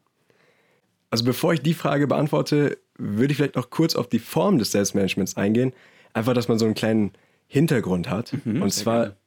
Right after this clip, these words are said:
Speaker 1: es gibt einmal Selbstkontrolle, Impulsivität und Selbstregulation. Und es sind ja letztendlich alles drei Formen, die man unter Selbstmanagement einordnen kann, die aber natürlich ganz unterschiedliche Konsequenzen haben.
Speaker 2: Mhm.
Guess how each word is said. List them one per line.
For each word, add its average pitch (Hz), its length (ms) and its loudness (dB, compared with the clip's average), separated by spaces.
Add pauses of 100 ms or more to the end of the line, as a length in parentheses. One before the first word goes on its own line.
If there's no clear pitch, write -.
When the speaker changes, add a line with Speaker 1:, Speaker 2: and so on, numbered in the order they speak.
Speaker 1:
es - 140 -8
gibt 120 220 -4
einmal 117 400 2 (400)
Selbstkontrolle, 117 840 0 (560)
Impulsivität 131 880 2
und 98 160 0
Selbstregulation. 107 1080 0 (360)
Und 107 140 -2
es 104 100 -4
sind 117 360 0
ja 139 100 2
letztendlich 104 480 -2 (100)
alles 123 280 0
drei 107 200 0
Formen, 98 540 -2 (460)
die 107 60 -2
man 113 120 2
unter 117 240 0
Selbstmanagement 104 640 0
einordnen 95 420 2
kann, 101 240 -4 (400)
die 107 60 2
aber 110 100 4
natürlich 120 300 2
ganz 127 220 2
unterschiedliche 120 500 0
Konsequenzen 104 640 -2
haben. 113 320 -8
Speaker 2:
Mhm. 95 140 -12